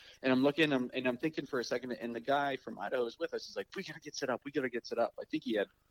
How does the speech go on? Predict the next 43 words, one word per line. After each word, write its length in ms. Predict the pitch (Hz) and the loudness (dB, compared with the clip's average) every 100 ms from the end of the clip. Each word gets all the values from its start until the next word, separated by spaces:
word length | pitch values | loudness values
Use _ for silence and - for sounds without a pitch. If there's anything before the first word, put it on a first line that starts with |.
| - | 0
obviously 380 | 113 113 - | 2 0 -6
more 180 | 104 104 | -4 -2
of 80 | 98 | -2
an 80 | 98 | -6
appreciation 680 | - 127 113 104 104 120 101 | -6 -4 -4 -2 -2 -4 -8
for 120 | 104 | -8
how 160 | - 104 | -8 -4
fast 360 | - 113 - | 2 2 0
they 80 | 101 | -8
can 180 | - 80 | -8 -10
move. 260 | 85 - - - - - _ _ _ | -10 -10 -16 -20 -20 -20 _ _ _
So 140 | - | -2
we, 180 | 285 - - _ | 2 2 0 _
we 100 | - | -4
try 360 | 262 - 185 196 | -4 0 2 2
to 80 | 175 | 2
get 180 | 131 - | 0 0
set 220 | 120 104 | 0 0
up. 160 | 104 | 0
We, 80 | 113 - - | -4 -12 -10
we 140 | 139 | -6
try 180 | 120 143 | 0 4
to 80 | 131 | 4
get 160 | 127 113 | 2 0
him 140 | 113 | 2
back 280 | 107 101 - | 4 2 2
a 40 | |
little 180 | 110 104 | -2 0
bit. 120 | 101 | -2
He's 180 | 120 113 | -4 -8
calm. 320 | - 101 101 | -6 -4 -2
We 80 | 110 | -2
had 100 | 117 | -2
drawn 360 | - 113 117 107 | 0 2 2 0
straws 500 | - 127 123 120 101 | -6 -2 0 0 -2
on 60 | |
the 80 | 95 | -6
way 200 | 98 110 | -4 -4
in, 120 | 113 | -6
so 120 | - - | -8 -10
Preston's 440 | - 113 - 98 - | -2 -2 -2 -12 -6
first 220 | 107 - | -6 -4
shooter. 420 | - 98 98 110 | -6 -4 -2 -4